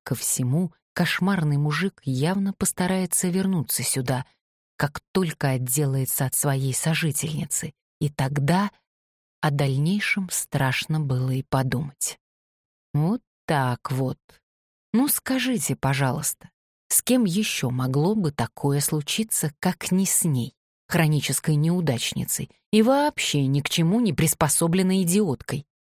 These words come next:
Правильно дядька звал племянницу полудурком, хотя неправильно,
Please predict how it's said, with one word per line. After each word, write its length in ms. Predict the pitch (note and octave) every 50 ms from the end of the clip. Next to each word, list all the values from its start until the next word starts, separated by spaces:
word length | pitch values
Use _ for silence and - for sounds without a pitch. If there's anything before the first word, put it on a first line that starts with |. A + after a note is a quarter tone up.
| _ _ _ _
Правильно 600 | - E3 E3 E3 D#3 C3 A#2+ B2+ B2 A#2+ B2+ C3 C3
дядька 420 | C3 C#3+ D#3+ F3 - - - - C3
звал 300 | C3+ C3+ C#3+ C#3+ C3+ -
племянницу 760 | - D#3 D3+ D3 D3+ D3+ D#3 D#3+ E3 E3+ E3+ - - - D#3+
полудурком, 760 | - - E3+ E3+ F3+ F#3+ F3+ E3 B2+ - - - - A#2+ - - _ _ _ _ _ _ _ _ -
хотя 280 | - G#3+ G3 - F#3+ F3+
неправильно, 640 | F#3 F3+ - - C#3 A#2+ E3+ D3 C3+ C#3 - -